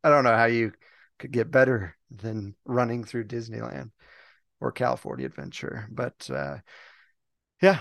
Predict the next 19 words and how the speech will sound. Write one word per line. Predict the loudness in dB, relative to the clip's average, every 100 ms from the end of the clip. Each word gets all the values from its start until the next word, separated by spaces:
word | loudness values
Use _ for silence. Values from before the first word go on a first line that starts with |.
| -4
so | -6 2 6
that's | 6 4 -2
the | 2 4 4
Run | 2 4 4
Disney | 4 0 0 2 4 4 2
information | 0 -2 0 2 2 2 0 -2
for | -2 -4
Disneyland. | -2 -2 -2 0 2 4 4 4 4 2 -4 _ _ _ _ -20 _ _ 0
Uh, | 4 6 6 4
another | 6 8 8
thing | 6 6 6 6
that | 2
you | 4
guys | 4 4
may | 4 4
have | 2 0
seen, | -6 -2 0 2 2 2 0
this | -4 -4
is | -6 -4 -4